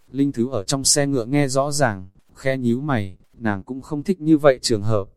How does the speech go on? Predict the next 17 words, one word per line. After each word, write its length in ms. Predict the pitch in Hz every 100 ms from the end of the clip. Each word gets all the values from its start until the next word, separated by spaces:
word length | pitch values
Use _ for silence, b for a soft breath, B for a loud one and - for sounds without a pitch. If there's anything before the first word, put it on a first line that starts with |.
| _ _
đặc 220 | 113 95
biệt 180 | 120 104
vẫn 180 | 104 135
là 180 | 156 104
ở 140 | 101
Hàn 220 | 92 117 123
Quốc, 240 | 175 160 _ _
Lãnh 260 | 117 127 156
Mộ 140 | 127
Hàn 240 | 107 110 98
tựa 200 | 127 113
hồ 200 | 120 107
đã 140 | 113
biết 200 | 143 185
nàng 240 | 143 113 98
tâm 220 | 139 135
tư. 280 | 151 131